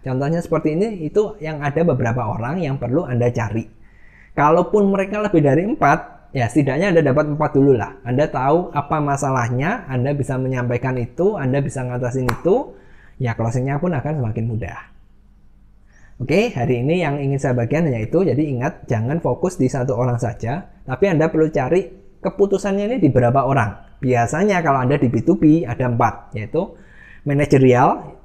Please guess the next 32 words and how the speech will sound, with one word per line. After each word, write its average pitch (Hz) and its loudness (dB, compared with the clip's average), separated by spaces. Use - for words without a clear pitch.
ini 139 2
yang 139 0
fokusnya 143 0
tentang 135 -2
profit, 143 4
purchasing, 175 2
fokusnya 139 0
tentang 143 0
murah-murahan, 143 2
technical, 190 2
fokusnya 160 -2
tentang 139 -2
fitur 143 0
dan 127 2
benefit, 123 -2
dan 117 -4
terakhir 135 -2
adalah 117 -2
user 135 0
yang 180 0
make, 160 -4
di 131 0
mana 123 -2
fokusnya 131 -4
mereka 131 0
adalah 107 -6
bisa 147 4
mempermudah 143 4
kerjaan 131 -2
mereka 135 0
atau - -6
enggak. 104 -8